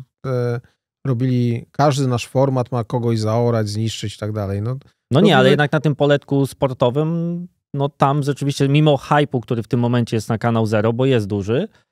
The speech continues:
Speaker 1: Mają
Speaker 2: no
Speaker 1: dobry, ugruntowany program z mocnymi nazwiskami. No trudno, żeby tego nagle nikt nie oglądał.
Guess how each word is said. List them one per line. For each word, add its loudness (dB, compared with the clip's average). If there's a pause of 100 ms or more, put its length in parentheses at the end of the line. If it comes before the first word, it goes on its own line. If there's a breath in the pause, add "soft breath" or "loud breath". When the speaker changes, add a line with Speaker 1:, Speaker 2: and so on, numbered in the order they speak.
(380)
Speaker 1:
Mają 4
Speaker 2:
no 4
Speaker 1:
dobry, 4
ugruntowany 0
program -2
z -6
mocnymi -2
nazwiskami. -4
No -2
trudno, -2
żeby -4
tego -2
nagle 0
nikt -4
nie -2
oglądał. -6